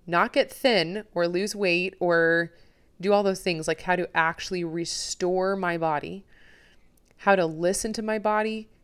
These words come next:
and care for my body and truly give my body the movement it needs when it needs it. Joining that studio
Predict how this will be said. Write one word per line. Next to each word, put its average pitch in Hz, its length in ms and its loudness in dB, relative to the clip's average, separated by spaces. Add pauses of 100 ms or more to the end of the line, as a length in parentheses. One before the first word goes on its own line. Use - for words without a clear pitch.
(140)
and 165 180 -8
care 185 380 0
for 214 160 -4
my 208 180 -2
body 202 460 -2
and 170 180 -6
truly 190 380 -10
give 190 400 -4
my 208 180 -6
body 165 380 -2
the 160 80 -6
movement 185 580 -6
it - 160 -6
needs 165 460 -8
when 160 440 -6
it - 160 -10
needs 151 300 -10
it. - 220 -10 (800)
Joining 180 380 -2
that 226 180 -2
studio 180 560 -4